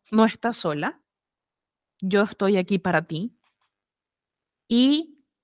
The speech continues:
hay algo más grande que está aquí también contigo, que te va a ayudar a seguir adelante".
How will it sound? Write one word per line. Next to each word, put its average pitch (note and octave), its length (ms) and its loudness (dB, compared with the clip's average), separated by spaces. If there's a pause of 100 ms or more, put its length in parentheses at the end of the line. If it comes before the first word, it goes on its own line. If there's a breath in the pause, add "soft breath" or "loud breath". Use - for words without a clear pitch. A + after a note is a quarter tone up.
(720)
hay C4 240 8
algo B3 280 8
más A3+ 440 2
grande G#3 680 -2 (720)
que G3+ 540 2 (680)
está G#3+ 320 0
aquí B3+ 360 0
también F#3+ 480 0
contigo, F3+ 760 -2 (1400)
que A#3 140 8
te G#3 180 0
va F#3 160 4
a F#3+ 100 4
ayudar F3+ 380 2
a F#3 40 -2
seguir F3 380 2
adelante". - 600 -2